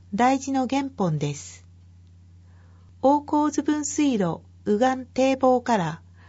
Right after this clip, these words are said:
せり出したような小丘がそれです。元は、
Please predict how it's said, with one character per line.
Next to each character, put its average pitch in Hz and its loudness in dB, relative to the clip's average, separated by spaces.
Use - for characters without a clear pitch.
せ 220 0
り 269 -2
出 294 0
し 294 -10
た 220 -2
よ 220 2
う 208 0
な 180 0
小 233 0
丘 233 0
が 208 -2
そ 202 -2
れ 190 0
で 170 -2
す。 - -20
元 220 0
は、 220 0